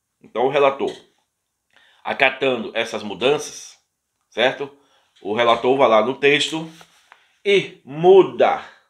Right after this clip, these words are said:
no texto. Claro que a, o relator muda, mas passará pela votação.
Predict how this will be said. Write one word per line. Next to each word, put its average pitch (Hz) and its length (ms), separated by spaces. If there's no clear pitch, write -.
no 110 120
texto. - 400
Claro 120 240
que 123 100
a, - 160
o 110 140
relator 110 360
muda, 160 600
mas 107 580
passará 110 420
pela 120 180
votação. 117 520